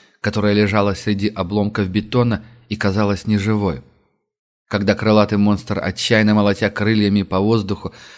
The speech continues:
оторвал добычу от земли, стало видно. То, что казалось неодушевленным предметом,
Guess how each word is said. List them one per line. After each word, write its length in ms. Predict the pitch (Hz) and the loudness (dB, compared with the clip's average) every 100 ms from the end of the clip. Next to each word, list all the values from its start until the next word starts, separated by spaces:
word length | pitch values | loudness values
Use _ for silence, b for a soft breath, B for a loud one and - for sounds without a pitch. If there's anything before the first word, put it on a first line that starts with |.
| B | B
оторвал 520 | 107 117 117 117 113 | -4 0 2 2 2
добычу 500 | 101 101 117 - - | 2 0 0 0 -4
от 160 | 101 90 | -4 -6
земли, 380 | 92 113 120 127 | -2 0 4 2
стало 400 | 123 117 107 107 | 0 -2 0 0
видно. 500 | 104 117 87 73 - _ _ _ _ _ - | 0 -4 -6 -12 -16 _ _ _ _ _ -4
То, 120 | 104 | -4
что 180 | - 98 | -4 -6
казалось 520 | 101 101 104 98 - | -4 0 0 0 0
неодушевленным 800 | 104 98 101 107 107 117 110 101 | 0 0 -2 -2 0 2 2 0
предметом, 580 | 104 92 107 123 120 | 0 0 2 2 -2